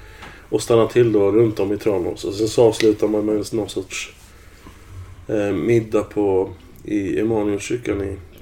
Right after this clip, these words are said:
Tranås. Och det, det var verkligen intressant. Men sen så är ju texterna under pås-, påsken är ju också så här.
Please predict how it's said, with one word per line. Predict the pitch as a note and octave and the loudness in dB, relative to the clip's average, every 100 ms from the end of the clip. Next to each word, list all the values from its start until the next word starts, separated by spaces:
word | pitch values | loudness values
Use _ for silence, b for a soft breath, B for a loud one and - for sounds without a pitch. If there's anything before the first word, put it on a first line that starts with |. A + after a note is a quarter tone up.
| - | -12
Tranås. | F2+ F2 - - - - b b b b b b b - | -12 -10 -14 -18 -20 -20 b b b b b b b -8
Och | |
det, | G#2 A#2+ A#2 | 0 2 2
det | A2+ A#2+ C3 | 2 2 2
var | A2+ G#2 G2+ G2+ F#2+ | 2 2 0 -2 -4
verkligen | G#2+ G#2+ - C#3+ A#2 - | -2 -2 0 0 0 -2
intressant. | G#2 - - F#2+ - - - - | -6 -6 -8 -10 -14 -20 -20 -12
Men | - B2+ | 0 0
sen | A#2 C#3+ | 4 4
så | D#3 C#3 | 6 8
är | B2 | 10
ju | A#2 A#2 A2+ A2+ - - - - - - | 10 10 8 2 -16 -20 -20 -20 -20 -18
texterna | - C#3+ - - D#3 F3+ B2 E2+ D#2+ - | -4 -4 -4 -2 2 4 2 2 -2 -2
under | G#2+ G#2+ | -2 -2
pås-, | G#2+ G#2 - - | -4 -10 -10 -4
påsken | A2+ A2 A2 | -4 -2 -2
är | G#2 | 0
ju | G#2+ | 0
också | B2+ - G#2+ | -2 -8 -6
så | G2 | -4
här. | F#2 | -4